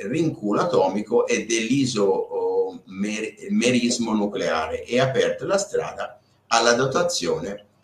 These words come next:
del, dello stronzio, quello che si chiama stronzio. Nel millenovecentotrentotto Hahn, Meitner e Strassmann scoprirono la fissione nucleare,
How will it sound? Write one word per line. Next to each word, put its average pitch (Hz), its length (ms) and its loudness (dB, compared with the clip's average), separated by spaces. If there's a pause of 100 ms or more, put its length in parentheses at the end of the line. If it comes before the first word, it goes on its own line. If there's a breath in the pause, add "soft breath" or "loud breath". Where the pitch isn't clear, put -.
(180)
del, 101 420 0
dello 95 180 -2
stronzio, - 600 -4
quello 78 160 -10
che - 60 -10
si - 100 -8
chiama - 420 -2
stronzio. - 480 -20
Nel 107 160 0
millenovecentotrentotto 131 2000 0 (360 loud breath)
Hahn, 80 540 2
Meitner 101 800 0
e 98 80 -4
Strassmann 107 640 -4 (840)
scoprirono 135 720 4
la 131 60 4
fissione 120 420 2
nucleare, 101 680 2